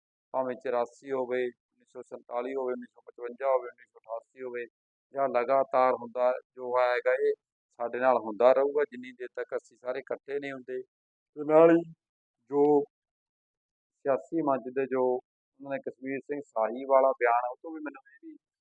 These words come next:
ਪਤਾ ਲੱਗਿਆ ਕਿ ਵੀਹ ਪੱਚੀ ਬੰਦੇ ਇਕੱਠੇ ਹੋਏ ਤੇ ਵੀਹ ਪੱਚੀ ਦੇ ਸਾਹਮਣੇ ਕਿਸੇ ਦੀ ਹਿੰਮਤ ਨਹੀਂ ਹੋਈ ਵੱਡੇ ਹਜੂਮ ਦੇ, ਪੰਜ ਸੌ, ਹਜ਼ਾਰ ਦੇ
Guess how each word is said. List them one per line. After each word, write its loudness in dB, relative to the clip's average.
ਪਤਾ -2
ਲੱਗਿਆ 0
ਕਿ -4
ਵੀਹ -8
ਪੱਚੀ -6
ਬੰਦੇ -4
ਇਕੱਠੇ -12
ਹੋਏ 0
ਤੇ -4
ਵੀਹ -6
ਪੱਚੀ -4
ਦੇ -4
ਸਾਹਮਣੇ -4
ਕਿਸੇ -8
ਦੀ -6
ਹਿੰਮਤ -4
ਨਹੀਂ -4
ਹੋਈ -4
ਵੱਡੇ 0
ਹਜੂਮ -4
ਦੇ, -10
ਪੰਜ -12
ਸੌ, -6
ਹਜ਼ਾਰ 0
ਦੇ -6